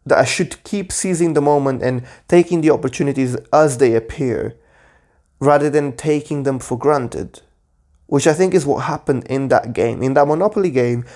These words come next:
what happened was I took those opportunities for granted. Thankfully, they were still there a few rounds later with no changes, and I was still able to make the most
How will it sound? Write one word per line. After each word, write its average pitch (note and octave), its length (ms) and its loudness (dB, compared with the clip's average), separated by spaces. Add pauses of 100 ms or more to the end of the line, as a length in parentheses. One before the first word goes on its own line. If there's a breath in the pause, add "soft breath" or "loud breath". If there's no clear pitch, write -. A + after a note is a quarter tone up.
(140 loud breath)
what C3 120 0
happened C3 360 0
was A#2+ 140 2
I A2 120 2
took F#3 240 -4
those E3 140 0
opportunities C#3+ 500 -4
for C#3 100 -4
granted. G#2+ 560 -4 (1300 soft breath)
Thankfully, F#3 560 2
they C3 140 2
were B2 140 4
still F#3 340 2
there D3+ 180 4
a C#3 40 2
few C#3 220 -2
rounds B2 220 0
later B2 300 2
with A#2 160 -2
no B2 200 0
changes, - 760 -4 (380 soft breath)
and B2+ 100 -2
I B2 60 6
was B2 160 2
still D3+ 400 2
able B2+ 260 0
to B2 200 -10 (120)
make C3+ 400 -2
the C3+ 100 0
most A2+ 380 2